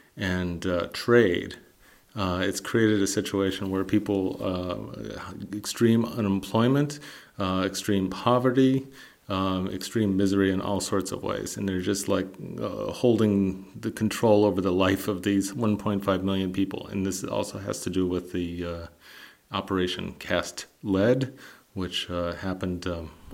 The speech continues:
uh, two years ago now, I think, uh, where, um, where the Israelis, uh, pummeled the, uh, the Gaza Strip, um, after, uh, re-, by responding to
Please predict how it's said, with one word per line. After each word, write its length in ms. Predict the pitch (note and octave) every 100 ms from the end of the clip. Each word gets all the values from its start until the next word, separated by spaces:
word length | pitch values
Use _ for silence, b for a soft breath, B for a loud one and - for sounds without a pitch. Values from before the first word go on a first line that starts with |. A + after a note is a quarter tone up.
| B F2 B B B B - _ - -
uh, 120 | - - - -
two 180 | -
years 240 | A#2+ F#2+ F#2
ago 220 | F#2 F#2
now, 180 | F#2 G2+
I 60 | G2+
think, 240 | B2 C3+ B B B B B
uh, 520 | A2 G#2+ G#2 G2+ G2 G2 A2 G#2+ A2
where, 340 | G#2+ G2 G2 F#2+
um, 420 | F#2 F2+ F2+ F2 - - -
where 180 | G2+
the 200 | F#2 F#2
Israelis, 580 | F2+ F#2 F#2+ F#2 F2+ F2+
uh, 600 | F#2 F2 F2 F#2 G2+ - -
pummeled 420 | - G2+ F#2+ F2+
the, 300 | F#2 F2 F2
uh, 80 | F2 -
the 180 | - F2
Gaza 380 | - F2+ E2+ E2
Strip, 380 | - G2+ F#2+ - B B B B
um, 300 | F#2+ F2+ F2 E2+
after, 460 | F2+ F2+ F#2 F2+
uh, 180 | F2 F2
re-, 200 | F#2 - -
by 140 | - F2+
responding 600 | F2+ F2+ - F#2 F#2 F2+
to 420 | - F#2 F2 F2